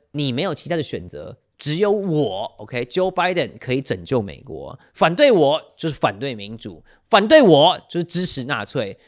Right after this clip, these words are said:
谁要是反对我，谁就是我们的敌人。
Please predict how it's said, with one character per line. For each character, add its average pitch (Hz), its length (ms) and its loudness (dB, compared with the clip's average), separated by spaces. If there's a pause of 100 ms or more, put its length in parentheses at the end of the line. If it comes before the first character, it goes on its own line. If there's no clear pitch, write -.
(100)
谁 220 200 0
要 285 100 6
是 285 80 0
反 202 180 2
对 277 120 8
我， 156 580 4
谁 160 200 2
就 196 80 0
是 208 120 -4
我 143 180 0
们 85 120 -10
的 151 80 2
敌 113 200 -4
人。 92 320 -6